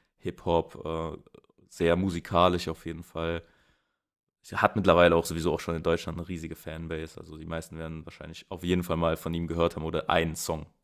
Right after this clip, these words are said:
von ihm gehört haben. Und ein Album, das ich noch von letzter Woche ansprechen möchte, ist das Album von Dave, auch aus Großbritannien, Alone in This Together.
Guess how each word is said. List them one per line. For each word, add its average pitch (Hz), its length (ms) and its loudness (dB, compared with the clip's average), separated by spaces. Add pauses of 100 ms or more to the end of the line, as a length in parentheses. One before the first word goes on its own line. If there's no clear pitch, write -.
von - 160 -20
ihm 78 160 -14
gehört 82 320 -10
haben. 82 320 -8 (1000)
Und 87 440 -6 (100)
ein 80 120 -4
Album, 98 260 6
das 90 140 2
ich 90 80 -6
noch 95 100 -4
von 92 140 -2
letzter 98 260 -2
Woche - 240 -6
ansprechen 90 500 -10
möchte, 85 440 -8 (340)
ist - 120 -12
das 87 120 -12
Album 90 280 4
von 85 160 -6
Dave, 98 280 4 (240)
auch - 160 -12
aus 87 140 -12
Großbritannien, 87 800 -4
Alone 95 400 6
in 92 60 4
This 95 180 -2
Together. 98 500 0